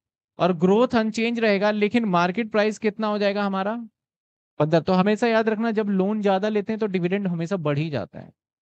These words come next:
क्योंकि लोन ज्यादा लोगे तो number of shares कम हो जाएंगे, number of shares कम होने का मतलब डिस्ट्रीब्यूशन कम लोगों में होगा, डिस्ट्रीब्यूशन कम लोगों में हो तो ज्यादा ज्यादा बटेगा। तो ऐसे सिचुएशन में इसका मतलब यहाँ पे आपको केई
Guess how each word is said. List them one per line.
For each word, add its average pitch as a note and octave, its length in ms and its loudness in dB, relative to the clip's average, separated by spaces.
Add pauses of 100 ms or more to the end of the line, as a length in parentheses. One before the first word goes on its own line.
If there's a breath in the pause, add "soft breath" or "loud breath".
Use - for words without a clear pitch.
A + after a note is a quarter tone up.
(340)
क्योंकि D#3 160 -2
लोन F#3+ 320 0
ज्यादा F#3 300 4
लोगे G#3+ 420 0
तो A3 100 -4
number G3 260 -2
of G3+ 120 -2
shares G#3 300 -4
कम A#3 180 -4
हो A#3 100 -2
जाएंगे, F3+ 300 -2
number E3+ 280 -2
of G3+ 140 -2
shares G3+ 280 -4
कम G#3+ 200 -2
होने G#3 200 0
का G#3+ 120 -2
मतलब G3 340 -2
डिस्ट्रीब्यूशन F#3+ 560 -4
कम A#3+ 220 -2
लोगों A3 260 0
में G3 100 -2
होगा, E3+ 200 0
डिस्ट्रीब्यूशन F#3 560 -4
कम A3 220 -2
लोगों G#3+ 240 0
में G#3 80 -4
हो F#3+ 80 -2
तो E3+ 140 -4
ज्यादा D#3+ 280 -2
ज्यादा G3+ 200 -4
बटेगा। F#3 400 -8 (1400)
तो F#3+ 100 -4
ऐसे F#3+ 340 0
सिचुएशन A3+ 500 0
में A#3 120 -4
इसका A3 300 -4
मतलब A3 300 -2
यहाँ F#3+ 320 0
पे A3+ 120 -2
आपको G#3 320 -2
केई G#3 480 -2